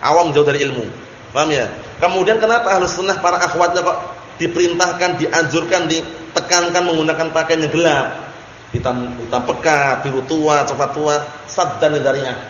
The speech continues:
Menutup apa? Sarana-sarana yang bisa menghantarkan pada fitnah. Karena warna itu, warna itu bisa memfitnah ya, apalagi yang menggunakan wani-, wanita walaupun bercadar. Contohnya antum, Abdurrahman, melihat akhwat pakai cadar pink.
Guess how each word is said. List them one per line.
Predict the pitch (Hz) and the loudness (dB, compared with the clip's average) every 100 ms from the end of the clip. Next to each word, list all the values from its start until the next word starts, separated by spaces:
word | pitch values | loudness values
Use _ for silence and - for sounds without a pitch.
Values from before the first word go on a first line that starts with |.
| - - - - | -16 -18 -20 -8
Menutup | 151 180 190 185 220 - - - - | -2 0 0 2 2 0 -10 -16 -2
apa? | 160 160 196 | 0 0 0
Sarana-sarana | 190 175 175 180 180 170 180 | 2 2 2 0 0 0 0
yang | 180 | 0
bisa | 156 165 | -2 -2
menghantarkan | 147 147 165 156 160 160 | -2 -2 0 0 0 0
pada | 135 139 | -2 -2
fitnah. | 151 127 131 - - - - - - | -6 -2 -2 -2 -10 -12 -12 -14 -8
Karena | - 190 208 | 0 2 4
warna | 202 202 196 202 196 | 4 4 4 2 2
itu, | 196 180 165 170 - - - - - - | 2 2 0 -2 -10 -16 -20 -20 -20 -2
warna | 160 190 190 170 160 | 4 4 4 4 4
itu | 180 | 2
bisa | 214 175 | 0 0
memfitnah | 175 208 170 170 120 | 2 -2 -2 -2 0
ya, | 131 143 160 | 0 0 0
apalagi | 156 160 151 180 | 0 2 4 4
yang | 160 | 4
menggunakan | 156 147 160 | 2 2 2
wani-, | 165 160 185 | 2 2 2
wanita | 147 160 185 165 | 2 2 2 4
walaupun | 160 175 202 | 4 4 2
bercadar. | 240 208 156 120 - - - - - - | 2 4 4 2 -4 -12 -16 -20 -20 -4
Contohnya | 175 196 208 208 | 0 2 2 2
antum, | 202 170 | 2 2
Abdurrahman, | 156 156 151 147 117 110 | 0 0 0 0 -2 -4
melihat | 139 147 160 | -2 0 2
akhwat | 160 147 175 208 208 - - - - | 0 2 4 4 0 -8 -14 -18 -4
pakai | 156 160 | 0 0
cadar | 180 165 170 147 | 2 2 2 2
pink. | 208 165 | 0 0